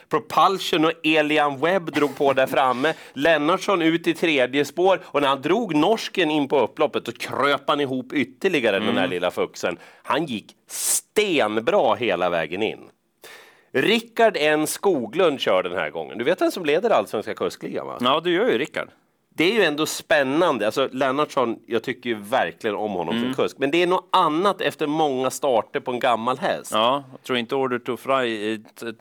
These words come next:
Speaker 2: ja, inte, han gillar nog att det är långt upplopp också.
Speaker 1: Oh,
Speaker 2: Eh.
Speaker 1: exakt vad jag tänkte komma till.
Speaker 2: Mm.
Speaker 1: De andra är inte så modiga sista biten.
Speaker 2: Nej.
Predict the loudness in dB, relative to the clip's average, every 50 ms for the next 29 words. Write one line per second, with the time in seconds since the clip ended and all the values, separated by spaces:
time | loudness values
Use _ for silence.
0 | -14 -8 -4 -2 0 0 0 -2 -2 -4 -8 -8 -8 -6 -4 -2 -2 -2 -4 -4
1 | -4 -2 -2 -2 -2 -2 -2 -2 -2 -2 -2 -4 -4 -4 -6 -6 -6 _ -8 -8
2 | -8 -8 -8 -12 -12 -12 -12 -6 -2 0 2 4 4 4 4 4 2 2 0 -2
3 | -2 -6 -8 -10 -14 -8 _ -2 0 0 0 -2 -2 -2 0 -2 -2 -2 -4 -2
4 | 0 0 0 0 -2 -6 -6 -6 -2 -2 0 0 0 -2 -2 -2 -4 -4 -4 -6
5 | -8 -12 -8 -2 0 0 2 2 2 2 2 4 4 4 4 4 2 2 0 -2
6 | -4 -2 -2 0 0 0 0 0 0 2 0 0 0 0 -2 -2 -2 -2 -2 -2
7 | 0 -2 -2 -4 -4 -4 -2 0 0 0 -2